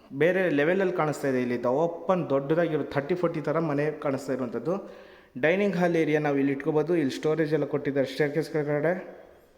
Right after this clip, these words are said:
ಗುಡ್ ಜಾಬ್. ಹಾಗೆ ಫಾಲ್ಸ್ ಸೀಲಿಂಗ್ ಬಗ್ಗೆ ಹೇಳ್ಬೇಕಂದ್ರೆ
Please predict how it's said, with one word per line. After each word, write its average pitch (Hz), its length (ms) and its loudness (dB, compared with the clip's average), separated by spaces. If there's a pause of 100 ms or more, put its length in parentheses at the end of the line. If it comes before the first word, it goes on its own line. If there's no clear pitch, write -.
(380)
ಗುಡ್ 131 280 -4
ಜಾಬ್. 123 220 -4 (1500)
ಹಾಗೆ 147 420 0
ಫಾಲ್ಸ್ 170 400 0
ಸೀಲಿಂಗ್ 175 260 -2
ಬಗ್ಗೆ 156 200 0
ಹೇಳ್ಬೇಕಂದ್ರೆ 156 680 -2